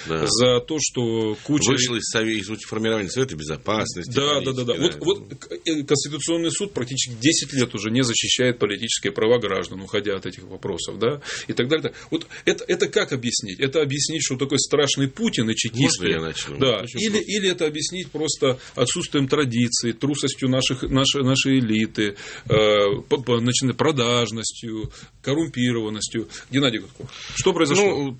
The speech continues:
Speaker 1: я считаю, что это просто, э, фиксация того процесса, который был начат, э, с принятием Конституции двенадцатого декабря
Speaker 2: То есть Конституция
Speaker 1: тысяча девятьсот девяносто третьего
Speaker 2: главная.
Speaker 1: года. Да, и мы, давайте почитаем, она же не изменилась,
Speaker 2: Да.
Speaker 1: по сути.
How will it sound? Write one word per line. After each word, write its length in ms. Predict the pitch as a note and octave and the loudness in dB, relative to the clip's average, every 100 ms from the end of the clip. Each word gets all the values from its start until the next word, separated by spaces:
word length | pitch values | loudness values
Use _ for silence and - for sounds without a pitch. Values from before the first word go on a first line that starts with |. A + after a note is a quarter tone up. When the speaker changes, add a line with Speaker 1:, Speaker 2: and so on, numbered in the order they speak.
| - | -6
Speaker 1:
я 300 | A#2+ F3 E3+ | 0 2 2
считаю, 340 | - - D3+ B2 | 2 4 4 4
что 240 | - C3 | 4 4
это 160 | B2 A2 | 4 0
просто, 340 | B2 A2+ - | -2 -2 0
э, 520 | A2 F2+ G2+ G2 F#2 - - | 0 2 0 0 -2 -6 -12
фиксация 920 | - A2+ - D3 C#3+ - A2+ G#2+ G2+ | -8 -4 0 2 2 0 0 2 2
того 320 | - A2+ A#2 | 0 2 2
процесса, 420 | - A#2 C#3+ B2+ | 2 0 0 -2
который 300 | - F#2+ F#2+ | -2 -2 0
был 120 | F#2 G2 | 2 2
начат, 340 | G#2 G2 F#2+ - - - - - - | 2 0 -4 -6 -14 -20 -20 -20 -10
э, 140 | F#2 E2+ | -4 -4
с 160 | - | -4
принятием 480 | - G#2 A2 G2 F#2+ | -4 0 0 0 -2
Конституции 640 | F2 F#2+ - A2 B2+ F#2 | -2 -4 -2 0 0 -2
двенадцатого 420 | D#2+ F#2 - - D2+ | 0 0 -2 -6 -6
декабря 380 | D#2 F2 G#2 | -2 0 0
Speaker 2:
То 120 | G2 F#2+ | -2 -2
есть 140 | - | 0
Конституция 280 | A#2 - - | 0 2 0
Speaker 1:
тысяча 140 | C#3+ | 0
девятьсот 0 | |
девяносто 260 | C#3 C3 G#2+ | 0 0 0
третьего 240 | - F2+ | -2 -4
Speaker 2:
главная. 100 | D2 - | -8 -10
Speaker 1:
года. 200 | B2 G#2+ | -12 -2
Да, 180 | C#3 A#2+ | -2 0
и 40 | |
мы, 160 | F#3+ A3+ | -2 0
давайте 300 | A3 A#3 - | 4 2 0
почитаем, 380 | C#3+ - C#3+ C3+ | -6 0 0 2
она 120 | F3 | -2
же 60 | D#3 | 0
не 120 | D#3+ | 0
изменилась, 460 | D#3+ F#3 D#3+ - - - - - | 2 2 2 0 -8 -20 -18 -8
Speaker 2:
Да. 140 | G#2 | -2
Speaker 1:
по 100 | B2 | 0
сути. 400 | A#2 F#2+ D#2+ - | 0 -2 -6 -10